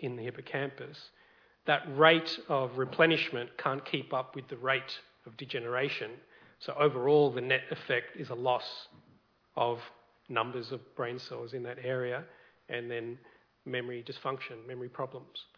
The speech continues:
So whether or not, uh, different activities affect that rate of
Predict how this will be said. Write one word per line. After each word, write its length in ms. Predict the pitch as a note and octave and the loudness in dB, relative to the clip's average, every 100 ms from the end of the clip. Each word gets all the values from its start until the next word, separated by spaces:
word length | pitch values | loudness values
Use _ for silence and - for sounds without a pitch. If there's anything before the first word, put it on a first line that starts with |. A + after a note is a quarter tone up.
| - _ - _ _ | -20 _ -20 _ _
So 520 | - D3 C#3+ C#3+ C#3+ - - _ _ _ _ _ _ _ | 2 4 6 6 2 -6 -20 _ _ _ _ _ _ _
whether 240 | D#3+ E3+ E3 | 8 10 8
or 220 | D3 C#3+ | 4 4
not, 320 | C#3 C#3+ - - - _ _ - | 2 0 -2 -12 -14 _ _ 0
uh, 280 | D3 C3 B2+ | 6 6 6
different 280 | C3 - C3 | 2 2 2
activities 600 | - - E3 D#3+ E3 D3+ | 2 4 4 4 0 -2
affect 520 | - - E3 E3 - | -8 2 4 4 0
that 140 | - C3 C#3+ | 0 0 4
rate 400 | C3+ C#3 - - - | 6 6 2 -6 -2
of 300 | C3+ C3 | 0 0